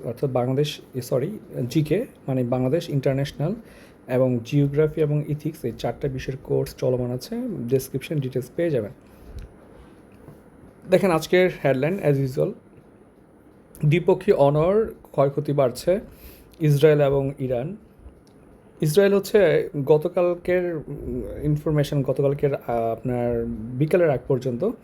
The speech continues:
ইসরায়েলে আপনার আটজন মারা গেছে এবং ইরানে দুশো বিশ জনের মতো।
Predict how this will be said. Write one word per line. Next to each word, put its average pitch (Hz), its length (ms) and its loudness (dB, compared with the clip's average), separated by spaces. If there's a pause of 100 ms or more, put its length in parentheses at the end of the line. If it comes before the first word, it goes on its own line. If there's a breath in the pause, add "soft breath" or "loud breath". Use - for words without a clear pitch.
(380 loud breath)
ইসরায়েলে 151 840 4
আপনার 143 280 -6
আটজন 139 320 -2
মারা 147 200 2
গেছে 151 280 -2
এবং 139 520 -2
ইরানে 143 360 2
দুশো 135 340 -4
বিশ 151 280 -2
জনের 151 200 0
মতো। 139 280 -2